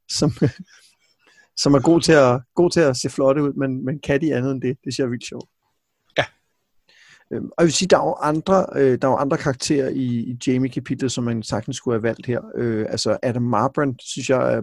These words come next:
Speaker 1: meget interessant, fordi han hele tiden, han svæver hele tiden sådan i, i udkanten af kapitlerne. Øh.
Speaker 2: Ja, han har været med helt fra start som
Speaker 1: Ja.
Speaker 2: del af det her Lannister-gruppering. Øhm,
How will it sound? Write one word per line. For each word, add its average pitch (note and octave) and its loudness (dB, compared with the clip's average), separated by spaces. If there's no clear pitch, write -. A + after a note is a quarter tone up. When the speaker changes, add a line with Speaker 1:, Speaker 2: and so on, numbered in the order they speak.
Speaker 1:
meget B2+ 0
interessant, B2+ -6
fordi D3 -2
han C3 4
hele E3 -2
tiden, D#3 -4
han C#3+ -6
svæver D#3 2
hele D#3 0
tiden D3+ -2
sådan D3 -4
i, C3+ -6
i - -4
udkanten F3 0
af A#2 -6
kapitlerne. B2+ -4
Øh. G2+ -2
Speaker 2:
Ja, F3+ 4
han E3 2
har D#3+ 4
været C#3+ 2
med D#3 0
helt G3+ -4
fra - -4
start - 0
som - 0
Speaker 1:
Ja. B2+ -4
Speaker 2:
del F3 -4
af E3 -8
det D#3+ -2
her D#3 2
Lannister-gruppering. C#3 -2
Øhm, A#2 2